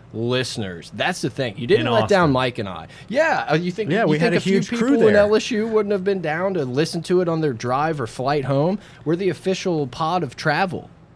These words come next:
Speaker 3: Anyway.
Speaker 1: Flight companion.
Speaker 2: Like Palmer.
Speaker 3: We're back.
Speaker 1: Anyway.
Speaker 3: We're back.
Speaker 1: Anyway.
Speaker 3: Uh, we have a new review, guys.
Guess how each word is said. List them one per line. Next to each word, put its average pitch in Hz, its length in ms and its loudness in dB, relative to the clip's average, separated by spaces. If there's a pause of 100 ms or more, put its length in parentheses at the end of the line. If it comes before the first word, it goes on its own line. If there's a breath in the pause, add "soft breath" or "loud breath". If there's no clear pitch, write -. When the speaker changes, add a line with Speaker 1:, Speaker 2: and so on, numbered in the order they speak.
(280)
Speaker 3:
Anyway. 90 460 -2
Speaker 1:
Flight 170 340 -4
companion. 92 560 -8
Speaker 2:
Like 104 220 -6
Palmer. 98 420 -6 (720)
Speaker 3:
We're 135 160 2
back. 95 460 -4 (260)
Speaker 1:
Anyway. 135 500 -2
Speaker 3:
We're 131 200 0
back. 95 520 -6
Speaker 1:
Anyway. 117 460 -2 (160)
Speaker 3:
Uh, 175 240 2
we 185 120 4
have 202 160 -2
a 175 40 2
new 160 180 4
review, 104 320 0
guys. 92 420 -2